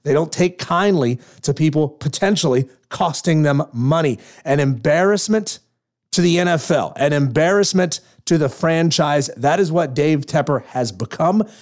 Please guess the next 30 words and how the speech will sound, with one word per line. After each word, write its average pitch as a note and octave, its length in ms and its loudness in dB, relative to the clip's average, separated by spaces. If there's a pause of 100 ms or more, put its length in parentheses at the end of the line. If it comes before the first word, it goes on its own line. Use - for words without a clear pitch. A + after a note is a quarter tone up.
(120)
And B2+ 180 -2
finally, E3+ 720 -2 (240)
finally, F3 640 0
he C#3 160 0
has E3 120 2
done E3 280 0
something A#2+ 480 -2 (220)
that A#2+ 140 0
makes D3 380 0
himself E3 540 0
look B2+ 480 -2 (260)
extremely C#3+ 1200 0 (220)
bad. G#2 240 -2
Not B3+ 220 -2
just C4+ 200 -2
making G3+ 360 0
poor E3+ 240 2
decisions. C3 500 -4
A - 20 -12
lot F#3 200 0
of D#3+ 80 0
N C#3+ 100 0
F B2 120 -4
L A#2+ 140 0
owners A#2+ 360 -4 (200)
have A#2 200 -2
made A#2 200 0
poor B2 220 -2
decisions. G#2 480 -6 (260)
This D#3+ 540 -2